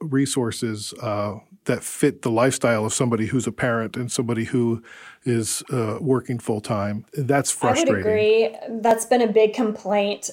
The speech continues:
Speaker 2: of a lot of young onset Parkinson's patients or people, that there's just not enough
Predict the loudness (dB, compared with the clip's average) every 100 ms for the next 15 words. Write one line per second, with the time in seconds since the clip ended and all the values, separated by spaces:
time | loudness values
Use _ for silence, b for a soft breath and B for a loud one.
0 | -2 2 4 4 4 6 6 4 2 0
1 | 0 -2 0 0 0 -2 -2 -2 -4 -4
2 | -4 -6 -4 -4 -4 -4 -6 -6 -4 -2
3 | -4 -6 -20 _ -2 0 0 0 -4 -6
4 | 6 8 8 6 -10 _ -14 -14 -16 _
5 | _ -8 6 6 6 4 4 4 4 4
6 | 6 4 2